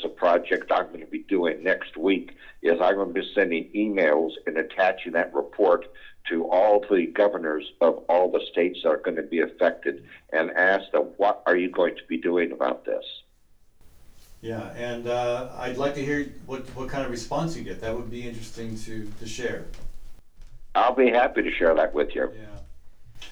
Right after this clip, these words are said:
Speaker 2: I, uh, I, and I, part of what, uh, part of what disturbs me, John, is that, uh, we have this information, and again, the average person is a, is probably pretty busy, overwhelmed. Again, as dis-, as we discussed earlier with my,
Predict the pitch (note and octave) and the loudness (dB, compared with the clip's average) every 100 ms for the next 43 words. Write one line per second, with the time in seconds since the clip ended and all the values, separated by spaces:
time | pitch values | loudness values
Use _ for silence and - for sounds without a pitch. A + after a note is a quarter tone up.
0 | - F#3 G#3 G3 F#3 G3 G3+ F#3 F#3 - | -2 0 2 0 -2 -6 -6 -6 -6 -10
1 | - - - - - - - - - - | -14 -16 -16 -16 -18 -18 -20 -20 -20 -8
2 | - C4+ B3+ F3+ E3+ E3 C#3+ C#3 - - | 0 4 6 6 4 2 -6 -10 -10 -14
3 | - - - G#3+ G#3+ E3+ E3 - D3 - | -16 -12 -6 -2 -2 -2 -2 -6 -8 -8
4 | - E3 E3 - C3+ G#2+ A2+ A2+ A#2 A2 | -4 0 2 0 -6 -4 -4 -4 -4 -6
5 | A#2+ A#2 - A#2+ A#2 A2+ A2 - - - | -4 -4 -4 -4 -4 -4 -10 -18 -20 -18
6 | - - C#3+ D#3+ G3 G3 E3+ E3 - C#3 | -18 -8 -2 2 2 2 -4 -6 -6 -6
7 | G#2+ - G#2 C3+ C3+ D3+ D3 C#3 - - | -6 -8 -10 -6 -2 0 -2 -4 -12 -18
8 | - - - - - D#3+ F#3 G3+ G3+ - | -20 -20 -20 -20 -6 2 4 4 2 0
9 | D3 C#3+ D3 A#2+ A2+ G#2 - - - - | -2 -2 -4 -6 -6 -10 -12 -14 -14 -14
10 | - C3+ C3 C3+ C3 D3 D3+ C3 B2+ C3+ | -14 -6 -4 -4 -4 -4 -4 -4 -4 -6
11 | C3+ - - A#2+ B2 A#2+ A#2+ A#2 A#2 A#2 | -8 -10 -8 -6 -4 -2 0 0 -2 -6
12 | - - A#2+ B2 B2+ A#2+ A#2 - - A#2 | -6 -8 -8 -6 -4 -6 -8 -12 -12 -8
13 | A2 - B2 A2 - B2+ B2+ B2 - C3+ | -8 -8 -12 -12 -10 -8 -8 -8 -4 -4
14 | - C3+ B2+ B2+ A#2+ A2+ A2+ | -4 -4 -4 -2 -4 -4 -6